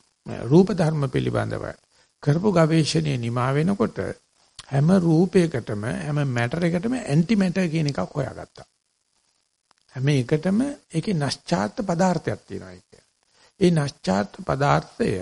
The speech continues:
මැටර් එක දේ කියන එක සියයට හතර නම් සියයට විසිහයක් ලෝකේ තියෙන්නේ ඇන්ටි මැටර්. තව සියයට හැත්තෑවක් තියෙන්නේ ඩාර්ක් මැටර්. ඒ නිසා මේ ලෝකේ තියෙන දේවල් වලින් සියයට හතරක්වත්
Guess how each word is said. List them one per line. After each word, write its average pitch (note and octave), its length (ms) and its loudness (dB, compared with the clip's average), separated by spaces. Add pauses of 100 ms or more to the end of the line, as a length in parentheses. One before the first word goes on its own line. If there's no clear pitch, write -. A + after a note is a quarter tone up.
(680)
මැටර් C3+ 500 0
එක F3+ 220 -2 (580)
දේ D3 420 4
කියන E3+ 320 -2
එක F3+ 140 -4
සියයට D#3 340 -2
හතර C3+ 400 -2
නම් B2 340 -4
සියයට F3+ 320 -2
විසිහයක් F3 600 0
ලෝකේ C#3+ 300 -2
තියෙන්නේ B2+ 460 -4
ඇන්ටි C3+ 300 -6
මැටර්. G2 440 -8 (400)
තව C#3+ 220 -2
සියයට F#3+ 320 2
හැත්තෑවක් C#3+ 640 2
තියෙන්නේ D#3 300 -4
ඩාර්ක් C3 320 -6
මැටර්. F#2+ 420 -6 (340)
ඒ - 140 -2
නිසා F3 240 0
මේ E3 200 2
ලෝකේ D#3+ 400 0
තියෙන E3+ 420 0
දේවල් G#3+ 300 0
වලින් C#3+ 200 -4
සියයට D#3+ 300 -2
හතරක්වත් A2 760 -4